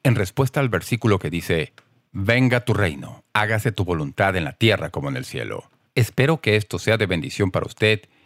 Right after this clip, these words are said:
y un aliento para su vida. Sé que muchos de ustedes están invitando a sus amigos y seres queridos a escuchar Momento Decisivo. Si usted es uno de aquellos que se ha beneficiado de estas enseñanzas, pero tiene amigos y seres queridos que todavía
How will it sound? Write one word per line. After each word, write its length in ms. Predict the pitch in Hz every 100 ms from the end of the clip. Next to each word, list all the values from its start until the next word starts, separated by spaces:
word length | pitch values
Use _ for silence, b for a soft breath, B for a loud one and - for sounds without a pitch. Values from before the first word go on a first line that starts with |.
| b
y 80 | 120
un 120 | 131
aliento 420 | 117 101 127 113
para 160 | 87 76
su 160 | - 76
vida. 400 | 67 - - - _ _ _ _ _
Sé 240 | - 143
que 120 | - 117
muchos 420 | 98 170 - 147
de 80 | 117
ustedes 540 | - 95 78 - -
están 400 | - 101 - 107
invitando 540 | 123 123 104 90 90 80
a 40 |
sus 260 | - 165 -
amigos 400 | 135 113 101 98
y 40 |
seres 340 | - 120 143 -
queridos 420 | 101 85 90 87
a 20 |
escuchar 460 | 87 82 - 76 82
Momento 400 | 85 71 71 -
Decisivo. 600 | 78 78 92 82 71 - _ _ _ _ -
Si 120 | 127
usted 260 | 110 170 -
es 180 | 131 -
uno 140 | 151
de 80 | 135
aquellos 580 | 98 - 87 - - -
que 120 | 95
se 160 | - 85
ha 100 | 104
beneficiado 680 | 123 110 - - 98 90 78
de 180 | 78
estas 260 | 101 104 92
enseñanzas, 680 | 82 - 85 95 92 92 - b b b b -
pero 160 | 107
tiene 220 | 110 175
amigos 440 | 180 143 135 98 -
y 40 |
seres 300 | - 127 143
queridos 380 | - 95 92 90
que 100 | -
todavía 560 | - 151 165 165 160